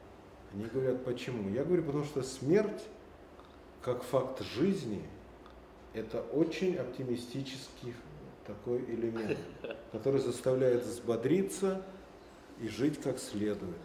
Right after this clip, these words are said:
а не черт знает чем заниматься». Вот. Но, возвращаясь к нашим векторам, я скажу вот что. Человек не может влиять всерьез.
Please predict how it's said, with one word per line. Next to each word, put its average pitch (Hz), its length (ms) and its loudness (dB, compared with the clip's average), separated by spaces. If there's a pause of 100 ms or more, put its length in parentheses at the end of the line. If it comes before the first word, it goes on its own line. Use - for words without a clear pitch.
(140)
а 98 80 -4
не 101 160 -4
черт 127 320 0
знает 107 280 -4
чем 104 300 -6
заниматься». 92 640 -4 (1160)
Вот. 101 240 -4 (480)
Но, 156 480 6 (240)
возвращаясь 143 760 4 (340)
к 131 40 -10
нашим 139 400 4
векторам, 113 600 2 (1300)
я 123 120 4
скажу 120 360 -2
вот 110 220 0
что. - 220 -10 (1600)
Человек 127 540 2
не 127 140 0
может 139 540 2
влиять 117 600 0 (1700)
всерьез. 120 540 2